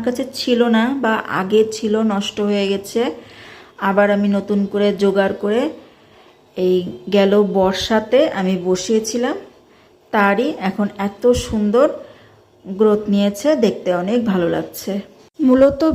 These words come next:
বেশিরভাগ কাটিং আমাদের বর্ষাতে করে নিলেই ভালো, বর্ষাতে একটা কাটিংও নষ্ট হয় না, সব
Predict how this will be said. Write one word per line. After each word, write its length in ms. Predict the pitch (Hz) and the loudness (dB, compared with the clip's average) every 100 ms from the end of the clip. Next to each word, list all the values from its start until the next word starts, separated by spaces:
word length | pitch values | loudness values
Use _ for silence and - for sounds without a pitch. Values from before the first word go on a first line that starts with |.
| 277 | 0
বেশিরভাগ 500 | 269 302 294 302 311 - | 0 0 2 2 0 0
কাটিং 300 | 262 262 294 294 - 247 | -2 0 0 0 0 0
আমাদের 320 | 262 254 285 226 | 2 4 4 4
বর্ষাতে 560 | 226 214 - 262 254 269 277 269 - - - - _ 254 | 0 0 -2 -4 0 2 2 -2 -16 -20 -20 -20 _ 0
করে 180 | 254 247 | 2 4
নিলেই 280 | 262 262 277 254 226 | 4 4 4 2 0
ভালো, 220 | 226 220 269 226 | 2 2 2 0
বর্ষাতে 420 | 208 - 226 226 220 | -2 -2 -6 -2 -4
একটা 180 | 214 233 226 | -2 -4 -2
কাটিংও 380 | 208 226 226 240 233 208 | -2 0 2 2 2 0
নষ্ট 240 | 190 - 233 | -2 0 0
হয় 180 | 220 220 196 | 2 2 2
না, 80 | 247 302 - - - - _ _ _ _ | 0 -4 -12 -20 -20 -20 _ _ _ _
সব 220 | - 220 | -4 0